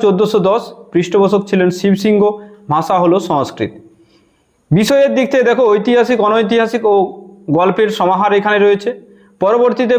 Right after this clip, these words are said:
ফোর্ট উইলিয়াম কলেজে ছাত্রদের শিক্ষা দেওয়ার জন্য এই গ্রন্থটি হরপ্রসাদ রায় কিন্তু অনুদিত করেন, এই তথ্যটি মনে রাখবে। পুরুষ পরীক্ষার ভূমিকা লিখেছিলেন জর্জ গিয়ারসন, এগুলো মনে রাখবে। লিখনাবলী চোদ্দোশো আঠারো, এটাও খুবই ইম্পর্টেন্ট, বিভিন্ন এন্ট্রান্স পরীক্ষায় কিন্তু এসে থাকে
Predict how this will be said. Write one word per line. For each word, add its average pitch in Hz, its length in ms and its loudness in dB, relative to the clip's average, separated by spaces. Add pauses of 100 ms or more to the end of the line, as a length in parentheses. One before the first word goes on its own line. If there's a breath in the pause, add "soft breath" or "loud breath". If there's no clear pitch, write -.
ফোর্ট 226 240 0
উইলিয়াম 214 400 2
কলেজে 202 360 2
ছাত্রদের 196 540 0
শিক্ষা 196 380 -4
দেওয়ার 185 260 2
জন্য 190 200 0
এই 185 280 2
গ্রন্থটি 175 420 0 (540 loud breath)
হরপ্রসাদ 240 600 0
রায় 196 320 2
কিন্তু 185 180 0 (140)
অনুদিত 165 340 2
করেন, 165 320 0
এই 151 200 0
তথ্যটি 170 320 -2
মনে 185 220 0
রাখবে। 190 280 0 (440 loud breath)
পুরুষ 247 240 0
পরীক্ষার 247 420 0
ভূমিকা 202 480 0
লিখেছিলেন 202 560 0
জর্জ 165 400 0 (260)
গিয়ারসন, 165 440 0
এগুলো 143 280 2
মনে 135 220 0
রাখবে। 113 280 -2 (500 loud breath)
লিখনাবলী 240 600 2
চোদ্দোশো 202 500 0
আঠারো, 202 640 0
এটাও 190 280 0
খুবই 208 240 0
ইম্পর্টেন্ট, 190 520 0
বিভিন্ন 185 340 2
এন্ট্রান্স 196 580 -2
পরীক্ষায় 185 400 0
কিন্তু 175 260 -2
এসে 180 300 0
থাকে 165 220 -2